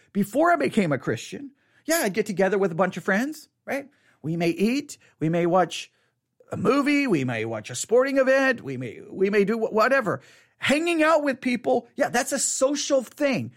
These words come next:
There's nothing wrong with that. That's fun. That's get together. But we didn't, when I was lost, we didn't sit there and try to somehow convince ourselves that hanging out, talking about whatever was some deep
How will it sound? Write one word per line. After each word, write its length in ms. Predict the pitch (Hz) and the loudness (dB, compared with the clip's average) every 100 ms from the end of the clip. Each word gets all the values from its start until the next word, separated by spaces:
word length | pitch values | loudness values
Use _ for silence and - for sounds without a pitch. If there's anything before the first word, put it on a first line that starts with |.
| _ | _
There's 160 | 180 180 | -4 -2
nothing 280 | 175 175 | -2 -2
wrong 280 | 147 226 285 | 2 2 4
with 160 | 285 285 | 0 0
that. 280 | 285 277 277 - | 2 2 -2 -6
That's 260 | - 156 - | -2 -2 -4
fun. 480 | - 247 247 247 220 _ | 0 4 4 2 0 _
That's 220 | 190 196 | -2 0
get 160 | 226 214 | -2 -2
together. 300 | 190 220 147 - | 0 0 -2 -4
But 80 | 196 | 0
we 220 | 208 285 | 2 2
didn't, 360 | 277 311 254 208 | 0 -2 -2 -2
when 160 | 220 208 | 0 0
I 80 | |
was 220 | 240 208 180 | 0 0 2
lost, 260 | 277 269 | 0 0
we 140 | 202 208 | -4 -6
didn't 180 | 220 | -6
sit 180 | 175 220 | -8 -4
there 240 | 220 190 185 | -2 -2 -2
and 140 | 170 | -2
try 220 | - 226 | 0 2
to 160 | 185 - - | 2 -2 -8
somehow 640 | - 254 262 196 214 180 - - | -2 0 0 0 2 2 0 -2
convince 480 | 208 170 208 285 240 | 0 2 2 2 0
ourselves 500 | 160 127 151 139 131 - | -2 0 2 2 0 -2
that 160 | 180 - | -2 -2
hanging 480 | - 254 269 240 | -2 0 2 2
out, 380 | 220 254 156 - _ _ _ | 2 2 0 -2 _ _ _
talking 400 | 233 240 247 233 | -4 -2 -2 0
about 300 | 220 214 139 | 2 2 4
whatever 640 | 208 226 247 262 190 170 - - - | 2 4 2 2 2 2 0 -8 0
was 200 | 214 - | 2 2
some 460 | 247 - 202 165 | 2 2 0 -4
deep 460 | 120 240 277 269 | 0 2 2 0